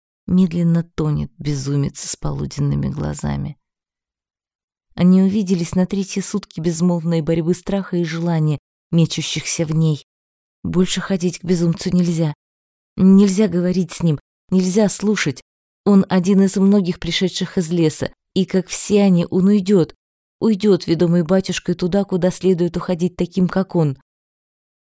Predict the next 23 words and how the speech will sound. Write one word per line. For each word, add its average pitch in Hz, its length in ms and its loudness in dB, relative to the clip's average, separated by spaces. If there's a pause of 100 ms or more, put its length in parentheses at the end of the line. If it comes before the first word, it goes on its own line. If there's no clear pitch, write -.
(120)
Хозяин 190 520 0
знает, 190 520 0 (320)
как 175 240 -2
вести 170 400 -4
их - 180 -8
прочь - 400 -2
от 143 160 -10
лесных 143 400 -4
земель. 147 480 -2 (1000)
Ни 202 240 4
один 196 260 2
ещё 160 320 -2
не 165 120 2
вернулся, 156 640 -2 (520)
и 196 240 2
этот 165 420 -2
не 170 180 0
вернётся. 165 640 -2 (880)
Зачем 196 440 0
ходить 160 460 -6
тогда? 156 360 -4 (440)
Зачем 190 360 -2
смотреть? 196 640 0